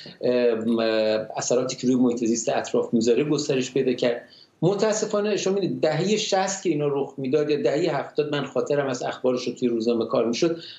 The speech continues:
اون موقع گفته می‌شد: "خب، چون این لوله‌ها پوسیده است." حالا الان سی سال گذشته، همون لوله‌ها همچنان دارن کار می‌کنن و می‌بینیم که ابعاد فاجعه بیشتر شده. من تصورم اینه که وزارت نفت توجه بایسته رو به موضوع محیط زیست نداره.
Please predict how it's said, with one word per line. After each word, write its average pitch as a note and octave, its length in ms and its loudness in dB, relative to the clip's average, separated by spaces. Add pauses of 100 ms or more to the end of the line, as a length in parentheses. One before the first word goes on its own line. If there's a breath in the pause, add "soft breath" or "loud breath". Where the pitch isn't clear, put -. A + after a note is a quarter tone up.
اون F3+ 120 4
موقع F3 160 2
گفته F#3 240 2
می‌شد: - 240 -2
"خب، D3+ 140 0
چون E3 180 2
این E3+ 100 6
لوله‌ها D3 360 2
پوسیده B2+ 340 0
است." - 300 -2
حالا B2+ 300 2
الان D3+ 240 0
سی D#3 180 -4
سال D#3+ 240 0
گذشته، C3 460 0
همون F#3+ 260 2
لوله‌ها D#3+ 280 4
همچنان D3+ 440 -2
دارن D#3 260 2
کار D3+ 240 2
می‌کنن B2+ 460 -2 (240 loud breath)
و C#3+ 80 2
می‌بینیم E3+ 380 0
که D#3+ 200 0
ابعاد D3+ 420 0
فاجعه B2+ 580 0
بیشتر B2 440 0
شده. F3 380 -2 (260 loud breath)
من E3 440 0
تصورم D3+ 640 0
اینه D#3 220 -2
که D3+ 260 0
وزارت A#2+ 380 0
نفت C#3 580 -2
توجه A#2 720 0
بایسته A2+ 480 0
رو B2+ 180 0
به A2 260 2 (720)
موضوع B2+ 360 2
محیط A2+ 280 2
زیست D#3+ 300 0
نداره. C#3+ 440 2